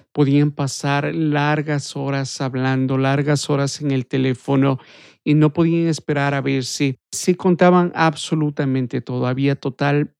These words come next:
transparencia, total claridad, total confianza con esa persona. Eso es parte de lo que es la amistad.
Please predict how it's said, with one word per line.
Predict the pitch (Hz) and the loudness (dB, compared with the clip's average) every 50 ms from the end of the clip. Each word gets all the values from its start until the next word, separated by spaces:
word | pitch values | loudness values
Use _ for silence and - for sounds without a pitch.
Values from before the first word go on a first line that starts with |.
| _ _ - | _ _ -4
transparencia, | - 147 143 143 143 135 123 - _ - 135 131 131 131 135 135 131 - - 135 127 | -2 -2 0 0 -2 -4 -6 -8 _ -6 -4 -4 -2 -2 -4 -4 -4 -6 -6 -8 -8
total | - - 135 - 139 131 127 | -6 -8 -8 -6 -4 -4 -4
claridad, | - - - 139 135 131 131 120 131 135 127 - | -6 -6 -6 -4 -2 -2 -2 -4 -4 -4 -6 -6
total | - 131 117 - - 135 135 - | -8 -10 -8 -4 -2 -2 -2 -4
confianza | - - 143 131 123 117 - - - 127 127 135 139 151 165 185 190 - - 180 170 | -4 -4 -4 -2 -4 -4 -6 -8 -4 0 2 2 4 4 2 2 0 -2 -4 -4 -6
con | - - 127 120 | -4 -2 -2 -2
esa | 117 - 120 | -2 -2 -4
persona. | - - - - 127 123 123 131 - - - - - - _ - | -8 -8 -8 -6 -6 -6 -6 -8 -10 -18 -20 -20 -20 -16 _ -2
Eso | - 214 - - 349 | -2 0 0 0 0
es | 240 - | -2 -2
parte | - - 147 143 143 - 139 | 0 0 0 0 0 -2 -2
de | 123 | 0
lo | 120 120 113 | 0 0 -2
que | 117 - 120 117 120 120 | -2 -2 -2 0 0 0
es | 120 117 117 123 | 0 0 -2 -2
la | 120 117 117 117 | -2 0 0 0
amistad. | 113 113 117 117 113 113 - - - - 110 - - | 0 0 0 -2 -2 -4 -6 -10 -10 -10 -12 -12 -16